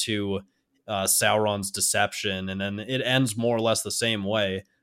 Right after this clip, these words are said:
They build an army to fight, like, the elves or something, uh, who are coming to try and take their land back. And then they are, I guess, seen by the Maiad as, like, less than,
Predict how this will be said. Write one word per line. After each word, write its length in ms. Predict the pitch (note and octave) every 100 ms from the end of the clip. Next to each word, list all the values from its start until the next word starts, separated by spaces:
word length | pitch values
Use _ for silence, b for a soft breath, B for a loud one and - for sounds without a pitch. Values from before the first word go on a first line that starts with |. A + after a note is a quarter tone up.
| _
They 120 | A2+
build 280 | G2+ A#2 B2
an 80 | A2+
army 360 | G#2+ A2 A2 G#2
to 140 | G#2+
fight, 380 | - - G#2+ G#2+
like, 320 | G2 G2 F#2 - _ _
the 260 | A#2 A2+ A2
elves 580 | G2+ G#2+ A2 G#2 G2+ -
or 80 | F#2+
something, 640 | - F2+ F#2 F#2+ F#2 G2+ G2 _ _ _ _
uh, 280 | - F#2+ G2
who 160 | G2 A#2
are 100 | G2+
coming 400 | - A2 G#2 G2+
to 200 | G#2 F#2+
try 200 | - A2+
and 80 | G#2
take 220 | A2+ G#2+
their 120 | G#2
land 400 | F#2+ F#2 G2 G#2 F#2+
back. 420 | F2 F2+ F#2+ -
And 140 | F#2
then 340 | F2+ F#2 F2+ F2+ _ _ _ _ -
they 400 | G2 G2+ G2 G2
are, 680 | F2+ G2+ G2+ G2+ F#2+ F#2 F2+ _ _ _ _ - _ _ _ _
I 120 | G#2+
guess, 240 | G2+ G#2 G2
seen 480 | - A#2 A2+ A2+ A2
by 140 | G#2
the 80 | G#2
Maiad 680 | G2 F#2+ F#2+ G2+ G2+ G2+ G#2
as, 180 | G2 F#2+
like, 380 | F#2+ F#2 F2+ - _ _ _ _ _ _ _ _ _ -
less 500 | F#2+ F#2+ F#2+ G2+ -
than, 580 | G2+ G2 F#2+ G#2 A2+